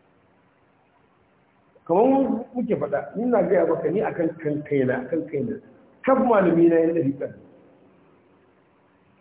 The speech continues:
Waɗanda bai fi malamai biyu ba, wanda suke ma yan ɗariƙa ba. Kaf ni yan ɗariƙa ne suka koyi da.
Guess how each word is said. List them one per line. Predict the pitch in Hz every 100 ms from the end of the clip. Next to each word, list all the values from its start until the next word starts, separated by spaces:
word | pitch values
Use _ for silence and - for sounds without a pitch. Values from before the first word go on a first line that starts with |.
| _ -
Waɗanda | - 196 202 247 208 180 139 - -
bai | 156
fi | 156
malamai | 208 160 147 135 156 151
biyu | 156 151
ba, | 151 151 - - - 147
wanda | 160 170
suke | - -
ma | 135
yan | 143 156
ɗariƙa | 120 127 127 -
ba. | - - -
Kaf | 269
ni | 254 247
yan | 240 -
ɗariƙa | 190 160 165 156
ne | 143
suka | 147 -
koyi |
da. | 123